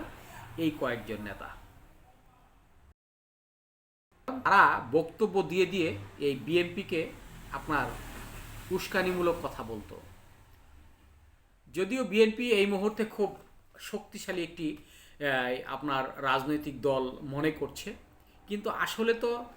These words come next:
গত ষোলো বছরে বিএনপির চাইতে দুর্বল কোনো রাজনৈতিক দল আমি আর বাংলাদেশে দেখিনি।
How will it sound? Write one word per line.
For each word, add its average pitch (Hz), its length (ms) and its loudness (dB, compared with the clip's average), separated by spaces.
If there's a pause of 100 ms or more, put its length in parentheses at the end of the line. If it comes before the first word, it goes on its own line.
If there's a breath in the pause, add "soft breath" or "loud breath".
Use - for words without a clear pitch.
(400 loud breath)
গত 165 240 4
ষোলো 190 300 0
বছরে 196 440 2 (300)
বিএনপির 175 500 2
চাইতে 180 260 0
দুর্বল 160 440 2
কোনো 170 260 -4
রাজনৈতিক 147 540 0
দল 147 180 4
আমি 139 240 0
আর 135 160 -4
বাংলাদেশে 120 400 -6
দেখিনি। 107 320 -14